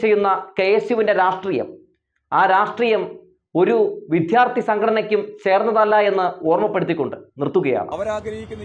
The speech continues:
Speaker 2: രീതിയിൽ കാവ്യവൽക്കരിക്കാൻ, ആർ എസ് എസിന്റെയും ബി ജെ പിയുടെയും നിലപാടുകളിലേക്ക് കേരളത്തെ കൊണ്ടെത്തിക്കാൻ സാധിക്കുമെന്നാണ്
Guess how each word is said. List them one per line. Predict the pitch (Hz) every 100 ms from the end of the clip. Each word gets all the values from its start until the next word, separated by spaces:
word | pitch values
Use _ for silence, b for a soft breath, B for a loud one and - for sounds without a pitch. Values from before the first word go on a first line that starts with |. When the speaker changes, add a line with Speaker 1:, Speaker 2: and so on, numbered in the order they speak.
| 202
Speaker 2:
രീതിയിൽ | 196 208 196
കാവ്യവൽക്കരിക്കാൻ, | 180 196 208 185 185 190 185 185 156 104 - - - - - - 139
ആർ | 170 214
എസ് | 202
എസിന്റെയും | 202 214 208 208 190
ബി | 190
ജെ | 202 196
പിയുടെയും | 190 196 196 196 - - - - - 147
നിലപാടുകളിലേക്ക് | 175 202 202 208 202 202 196 180
കേരളത്തെ | 180 190 196 196
കൊണ്ടെത്തിക്കാൻ | 185 180 - 190 180 123 - - - - -
സാധിക്കുമെന്നാണ് | 139 170 202 220 226 208 202 202